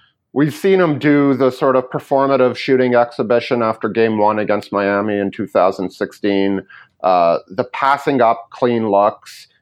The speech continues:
uh, there was one in the Denver game too, I believe, uh, is not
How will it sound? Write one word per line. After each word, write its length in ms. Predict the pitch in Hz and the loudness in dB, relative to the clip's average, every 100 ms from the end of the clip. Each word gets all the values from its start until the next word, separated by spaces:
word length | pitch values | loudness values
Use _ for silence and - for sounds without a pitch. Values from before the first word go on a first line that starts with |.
| _ 92 | _ 0
uh, 180 | 95 | 0
there 120 | 101 123 | 2 2
was 180 | 127 | 2
one 160 | 135 139 | 0 0
in 80 | 123 | 0
the 80 | 104 | 0
Denver 420 | 98 98 101 110 | 0 0 -2 0
game 300 | 107 107 104 | 0 -2 -4
too, 260 | - 98 | -4 0
I 100 | 101 | 0
believe, 580 | 98 101 104 104 104 - _ _ - | 0 0 0 0 -2 -6 _ _ -2
uh, 720 | 92 82 82 82 78 76 71 - _ _ | 0 2 2 2 2 2 0 -4 _ _
is 800 | 113 104 90 87 82 - - - _ _ _ - _ _ _ _ _ _ _ | -2 0 -2 -6 -12 -20 -20 -20 _ _ _ -20 _ _ _ _ _ _ _
not 540 | 117 117 110 107 - | -2 0 2 0 -2